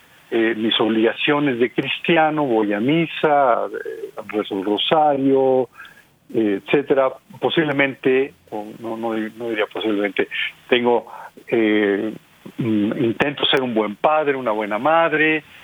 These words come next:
en fin. Pero empieza a haber un divorcio entre esto y los otros prójimos. Y esos dos otros prójimos son, pues, los que están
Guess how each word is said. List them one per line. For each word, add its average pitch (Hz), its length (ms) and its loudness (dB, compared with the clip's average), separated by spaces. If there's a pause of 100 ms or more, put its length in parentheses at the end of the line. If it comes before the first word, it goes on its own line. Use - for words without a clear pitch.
(280)
en 107 100 -6
fin. 113 260 -2 (580)
Pero 247 440 0
empieza 180 580 0
a 196 40 4
haber 185 220 0
un 180 160 0
divorcio 151 500 0
entre 127 400 0
esto 135 460 -4 (520)
y 160 440 0
los 139 200 2 (140)
otros 190 320 0 (120)
prójimos. 95 760 -4 (420)
Y 143 120 2
esos 180 200 0
dos 180 140 0 (180)
otros 165 300 -2
prójimos 160 480 0
son, 180 300 0 (840)
pues, 117 140 0
los 117 160 0
que - 80 -2
están 160 500 0